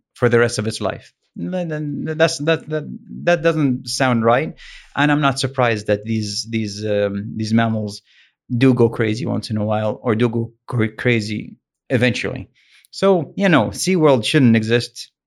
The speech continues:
SeaWorld is a disgusting org-, organization. And if they just, uh, stop with the, uh, with the capturing of the orcas and the dolphins and just do all the other entertainment stuff that they're doing, fine, that'd be great. But other than that, th-,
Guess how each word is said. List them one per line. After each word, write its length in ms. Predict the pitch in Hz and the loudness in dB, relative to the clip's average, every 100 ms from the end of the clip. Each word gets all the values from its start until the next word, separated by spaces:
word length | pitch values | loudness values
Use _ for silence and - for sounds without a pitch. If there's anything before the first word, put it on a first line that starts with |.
| _ _ _ _ - | _ _ _ _ -12
SeaWorld 440 | - 147 135 127 117 | 0 2 4 4 2
is 140 | 110 | 0
a 60 | 107 | -2
disgusting 540 | 110 - 127 - 117 | -4 0 0 2 0
org-, 240 | 110 110 107 | 0 -2 -2
organization. 680 | 110 110 113 107 113 117 110 | 0 2 2 0 -2 -2 0
And 140 | 110 | 0
if 80 | 113 | -2
they 320 | 117 131 120 | 0 0 0
just, 380 | 110 113 - - | -2 -4 -6 -2
uh, 260 | 117 110 110 - - - _ _ - | 0 0 -2 -8 -20 -20 _ _ -8
stop 520 | - - 139 143 135 | -6 0 2 2 0
with 260 | 131 113 | 0 0
the, 280 | 120 117 113 | 0 0 2
uh, 100 | 113 | 0
with 120 | 110 | 0
the 80 | 107 | -4
capturing 380 | - 135 131 127 | -2 -2 2 4
of 60 | 113 | 4
the 80 | |
orcas 400 | 107 123 120 127 | 4 4 2 2
and 100 | 113 | 2
the 60 | 110 | 2
dolphins 500 | 113 123 120 127 113 | 4 2 4 2 2
and 120 | 113 113 | 0 -2
just 220 | 104 123 | -4 -2
do 180 | 135 131 | 2 4
all 120 | 123 | 4
the 120 | 113 | 2
other 200 | 117 127 | 0 0
entertainment 520 | 104 - 120 120 120 | -2 -2 0 2 0
stuff 220 | - 123 | 0 0
that 140 | 131 117 | 0 0
they're 140 | 120 | 2
doing, 200 | 123 127 | 2 0
fine, 400 | - 110 160 98 | -2 -4 -4 -6
that'd 100 | 113 | -6
be 80 | 107 | -6
great. 320 | 104 104 104 107 | -4 -2 -2 -2
But 120 | 131 | 0
other 240 | 156 120 | 2 0
than 140 | 113 143 | 0 -2
that, 200 | 120 | -4
th-, 140 | 117 | -6